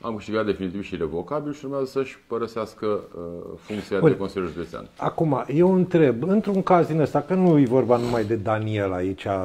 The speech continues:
Speaker 2: Vasiliu,
Speaker 1: Nu,
Speaker 2: nu,
Speaker 1: am,
Speaker 2: în general. Eu, pe
Speaker 1: v-am
Speaker 2: mine,
Speaker 1: explicat,
Speaker 2: eu vă
Speaker 1: uh,
Speaker 2: întreb teoretic.
Speaker 1: Da.
Speaker 2: Dacă un om a stat un an și ceva de pe lista P N L și o instanță, după un an și ceva, după doi, după șase luni,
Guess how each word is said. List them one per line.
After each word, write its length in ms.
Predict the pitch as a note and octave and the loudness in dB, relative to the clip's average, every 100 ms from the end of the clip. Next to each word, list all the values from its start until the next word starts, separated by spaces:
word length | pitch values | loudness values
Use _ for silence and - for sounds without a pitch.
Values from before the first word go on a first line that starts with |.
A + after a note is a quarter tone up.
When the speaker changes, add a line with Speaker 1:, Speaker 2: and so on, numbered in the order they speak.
| F2 | -2
Speaker 2:
Vasiliu, 380 | G2+ F2+ - | -4 -4 -2
Speaker 1:
Nu, 140 | A3 G#3+ | 2 4
Speaker 2:
nu, 60 | |
Speaker 1:
am, 100 | D#3 | 8
Speaker 2:
în 120 | E3 - | 8 8
general. 520 | F3 E3+ C3+ - A#2 - - G2+ | 8 10 8 8 2 -10 -14 8
Eu, 160 | F3+ | 8
pe 140 | A#2+ F3 | 10 12
Speaker 1:
v-am 80 | G3 | 12
Speaker 2:
mine, 100 | G3+ | 10
Speaker 1:
explicat, 560 | - C#3+ C#3+ D3+ C#3+ C#3 | 6 -2 4 4 6 10
Speaker 2:
eu 120 | E3+ | 12
vă 60 | |
Speaker 1:
uh, 60 | F#3 | 12
Speaker 2:
întreb 280 | F3 F3 F#3 | 12 10 8
teoretic. 800 | F#3+ F3 E3+ D#3 D3 G#2 - - - | 10 12 12 10 8 -2 -4 -14 -10
Speaker 1:
Da. 260 | A#2+ E2 - - - - - _ - G2+ | -6 -6 -8 -20 -20 -20 -20 _ -4 6
Speaker 2:
Dacă 280 | F#3+ G3+ | 6 8
un 220 | G#3+ F#3+ D3 | 8 8 8
om 240 | F#2+ F2 - _ | 6 0 -8 _
a 160 | - D#3 | -4 0
stat 280 | - F3 | 6 6
un 140 | E3+ E3 | 6 4
an 140 | D#3+ | 4
și 180 | D#3 D3+ | 2 -2
ceva 520 | - D3 A2 G2 E2+ - _ | 4 4 6 2 -2 -12 _
de 160 | A2+ D3 | -8 0
pe 120 | E3+ | 2
lista 320 | D3+ - D3+ | 2 4 4
P 120 | - | 6
N 180 | C#3 B2+ | 4 4
L 380 | B2 A#2 F#2+ E2 - _ _ _ _ | 6 4 2 -2 -14 _ _ _ _
și 500 | - - - F#3 - | -12 -8 0 2 4
o 160 | F3 G3+ | 6 8
instanță, 680 | G3+ F3+ - E3+ D#3+ B2+ | 8 4 4 4 4 2
după 240 | A#2 C3 C#3 | 0 0 0
un 100 | C#3+ | 2
an 140 | E3 | 2
și 160 | D#3+ C#3 | 0 -4
ceva, 420 | - A#2+ G2 E2+ - _ | -2 0 0 -4 -14 _
după 200 | _ G#3+ | _ 4
doi, 260 | F#3 E3 F#2+ | 8 8 8
după 260 | - - | 4 2
șase 360 | F3 F3+ F3+ E3 | 4 6 4 4
luni, 260 | C#3 F#2 | 2 0